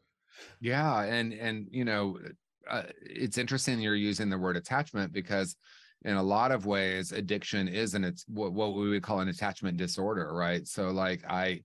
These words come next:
I found something, or I attached to something that really works. And that, again, we're going back to the brilliant strategy. For me,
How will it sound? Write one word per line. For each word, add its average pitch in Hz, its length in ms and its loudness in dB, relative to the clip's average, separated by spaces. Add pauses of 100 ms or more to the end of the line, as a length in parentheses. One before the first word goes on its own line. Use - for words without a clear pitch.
(400)
I 90 240 0
found 113 720 0
something, 95 640 0
or 95 100 2
I 92 100 4
attached 90 680 -2
to 95 100 -4
something 90 680 2
that 90 180 -2
really 101 280 2
works. 95 440 0
And 113 120 2
that, 117 140 2
again, 101 300 0
we're 90 100 0
going 104 200 2
back 95 140 2
to 95 80 -8
the 98 60 0
brilliant 90 340 0
strategy. 95 580 0
For 95 180 -2
me, 104 340 2